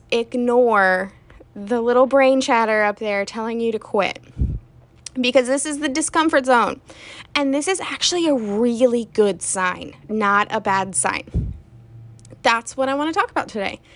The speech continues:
How the discomfort zone is a good thing. And how it's a good thing. And how to use it for your benefit.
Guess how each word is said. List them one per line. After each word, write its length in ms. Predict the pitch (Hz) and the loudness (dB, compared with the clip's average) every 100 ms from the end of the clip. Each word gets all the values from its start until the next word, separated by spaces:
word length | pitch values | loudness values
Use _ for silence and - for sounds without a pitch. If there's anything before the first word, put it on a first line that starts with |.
| - - _ | -20 -20 _
How 300 | - 254 233 | 0 2 2
the 120 | 226 | 0
discomfort 600 | 226 330 - 302 262 220 | -2 -2 0 0 0 -2
zone 360 | 226 220 214 208 - - - - _ - | -4 -4 -6 -8 -16 -18 -20 -20 _ -6
is 260 | 240 240 233 | -2 -2 0
a 140 | 247 247 | 0 2
good 260 | 302 320 | -2 0
thing. 380 | 311 220 - - - - - - - - - - - - - | -2 -2 -4 -14 -20 -20 -20 -20 -20 -20 -20 -20 -20 -12 0
And 160 | 277 | 0
how 300 | 262 214 254 | 0 2 2
it's 160 | 311 311 | 2 -2
a 60 | |
good 240 | 262 247 208 | 4 2 4
thing. 320 | 202 - - | -2 -2 -2
And 240 | 233 247 | 0 0
how 260 | 247 269 262 | -2 2 2
to 60 | 269 | 2
use 600 | 233 254 285 320 294 269 | 0 2 4 4 4 2
it 300 | 214 - - | 2 -2 -2
for 160 | 254 | 0
your 160 | 240 220 | 2 0
benefit. 540 | 226 240 - 202 - | 0 -4 -4 -4 -4